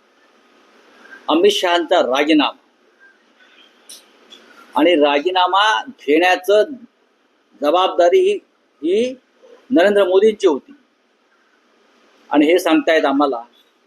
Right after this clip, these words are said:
की आज जर माननीय शिवसेना प्रमुख असते, आज शिवसेना प्रमुख असते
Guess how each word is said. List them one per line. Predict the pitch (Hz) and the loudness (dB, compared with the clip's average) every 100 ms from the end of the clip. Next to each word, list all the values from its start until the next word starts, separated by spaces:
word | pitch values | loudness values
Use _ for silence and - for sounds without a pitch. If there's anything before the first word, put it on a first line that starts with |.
| _ _ _ _ _ | _ _ _ _ _
की | 147 | -2
आज | 151 147 | -2 0
जर | 165 156 | 0 0
माननीय | 143 151 156 156 | 0 0 0 -2
शिवसेना | - 147 - 151 | -4 -8 -2 -2
प्रमुख | 143 139 139 | -2 -2 -2
असते, | 135 - 151 | -4 -4 -2
आज | 151 175 | 0 -2
शिवसेना | 165 160 170 165 | -2 -4 0 0
प्रमुख | 160 165 165 | 0 -2 0
असते | 156 - 214 262 | -2 0 0 0